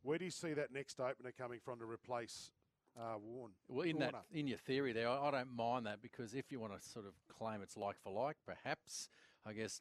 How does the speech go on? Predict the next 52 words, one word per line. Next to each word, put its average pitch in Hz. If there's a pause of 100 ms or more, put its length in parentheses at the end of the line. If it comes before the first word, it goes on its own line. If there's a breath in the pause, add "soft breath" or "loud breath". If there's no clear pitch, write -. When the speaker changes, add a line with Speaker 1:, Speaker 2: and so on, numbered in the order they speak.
Speaker 2:
Travis 113
Head 117
scores 113
pretty 107
quickly, 117
um, 87 (460 loud breath)
that 107
it 98
might 120
sort 117
of 101
fit -
like 104
there, 123
and 107
he's 113
been 101
spectacular, 101
isn't 95
he, 87 (200)
Travis 90
Head, 104 (200)
um, 92
Speaker 1:
Yep. - (440 soft breath)
Speaker 2:
in 131
the 117
roles 117
that 117
he's, 104
in 131
the 120
opportunities 113
he's 123
had. 87 (680 soft breath)
But 160
then 196
you 180
sort 165
of 143
look 196
at 180
it 123
and 123
go, 135
well, 139 (640)
the 165
purpose 208
of 143 (220)
the 123
Sheffield 123
Shield 110
competition 107